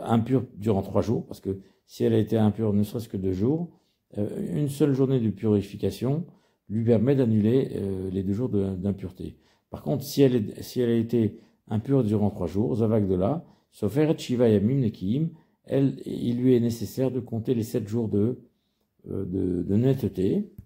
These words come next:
Vetovelet Mutoret Shamesh Belel Shmini.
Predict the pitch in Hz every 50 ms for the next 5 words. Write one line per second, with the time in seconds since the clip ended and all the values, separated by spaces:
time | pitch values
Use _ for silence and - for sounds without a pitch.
0 | _ _ _ _ _ _ _ _ _ _ _ 104 101 95 107 113 127 117 113 131
1 | 139 156 160 - 127 120 113 110 131 131 120 120 110 113 113 113 123 135 131 -
2 | - - - 104 104 107 120 127 123 120 - - 107 104 101 190 92 90 92